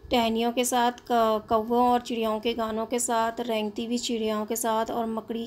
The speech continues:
के जालों के साथ और छोटे पैरों की इल्लियों के साथ और जो ग्रीन लीव्स हैं, जीवंत ग्रीन लीव्स हैं, ढेर सारी बहुमूल्य पत्तियां जो हैं उनके साथ वह अब एक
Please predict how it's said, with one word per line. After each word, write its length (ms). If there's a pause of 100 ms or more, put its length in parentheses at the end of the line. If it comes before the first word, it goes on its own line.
के 260 (440)
जालों 360
के 140
साथ 1000
और 220
छोटे 340
पैरों 320
की 200
इल्लियों 420
के 160
साथ 480
और 440 (500)
जो 160
ग्रीन 460
लीव्स 520
हैं, 480 (360)
जीवंत 520
ग्रीन 460
लीव्स 380
हैं, 220
ढेर 240
सारी 380
बहुमूल्य 520
पत्तियां 480
जो 80
हैं 240
उनके 400
साथ 320
वह 260
अब 280
एक 280